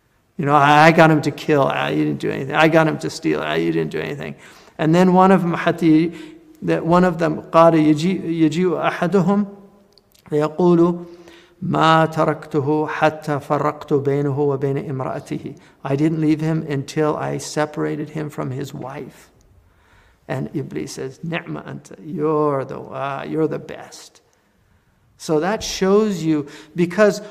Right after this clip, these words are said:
all those other things come from that fundamental breakdown. Like, all the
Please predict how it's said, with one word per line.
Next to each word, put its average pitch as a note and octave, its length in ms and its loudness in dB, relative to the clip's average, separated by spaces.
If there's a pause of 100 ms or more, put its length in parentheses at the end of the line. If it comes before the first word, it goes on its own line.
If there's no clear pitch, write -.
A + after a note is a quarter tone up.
(140)
all B3+ 320 6
those C4+ 240 2
other G#3+ 240 2
things A3 360 -2
come G#3+ 360 -2
from G3 220 -6
that E3 200 -6
fundamental F3 720 -4
breakdown. C#3 680 -8 (600)
Like, D#3 260 -4
all G#3+ 440 4
the E3+ 300 0